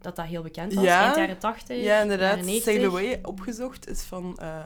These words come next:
Speaker 2: achtentachtig.
Speaker 1: Voilà, bam,
Speaker 2: Ja.
Speaker 1: los erop. En Eurosong loopt altijd een beetje achter,
Speaker 2: Ja.
Speaker 1: dus dat is, dus dat is normaal.
Speaker 2: <laughs> Ja.
Speaker 1: Maar, want ook, eh, een van de, de, de, de halverwege show acts, eh, twee jaar geleden was Riverdance,
Speaker 2: Mm,
Speaker 1: die voor
Speaker 2: ja.
Speaker 1: het eerst op televisie kwam. En dat is
Speaker 2: Oeh,
Speaker 1: ook
Speaker 2: Michael Flatley.
Speaker 1: ja,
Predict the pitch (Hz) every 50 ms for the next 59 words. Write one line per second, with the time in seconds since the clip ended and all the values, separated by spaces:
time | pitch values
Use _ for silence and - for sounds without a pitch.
0 | - - - 170 - - 202 190 - - 185 - - 277 269 - - 185 190 175
1 | 180 220 240 - - 175 190 175 190 254 254 - - 185 185 196 185 185 175 175
2 | 208 226 - - - - - - - 202 196 208 208 214 - 247 226 214 196 -
3 | 208 202 208 202 175 160 170 - - - - 156 175 - - 190 190 185 180 202
4 | - - - 202 190 185 269 254 226 240 285 285 233 185 190 196 190 190 196 185
5 | 185 180 165 165 170 190 226 254 - - 196 196 185 - 196 180 208 208 180 185
6 | 214 208 208 - 226 254 247 247 - - - 214 214 202 196 196 - - - 220
7 | 226 220 214 208 196 190 180 180 165 165 165 170 165 160 160 160 156 151 139 -
8 | - - - 170 160 165 180 190 180 180 180 175 185 208 208 240 233 - - 240
9 | 220 233 - - 185 220 240 - - - - - - 180 180 180 175 165 165 -
10 | 196 190 196 196 190 185 170 170 180 196 208 185 180 180 180 - 170 180 190 226
11 | 220 208 214 214 226 233 - - - - - 220 220 208 - - - 202 190 196
12 | 190 185 196 220 214 - 220 - 214 208 196 180 208 196 214 - 220 202 208 -
13 | - 175 175 170 165 160 - - 175 175 175 170 170 175 - 160 160 - - -
14 | - - - - 180 180 151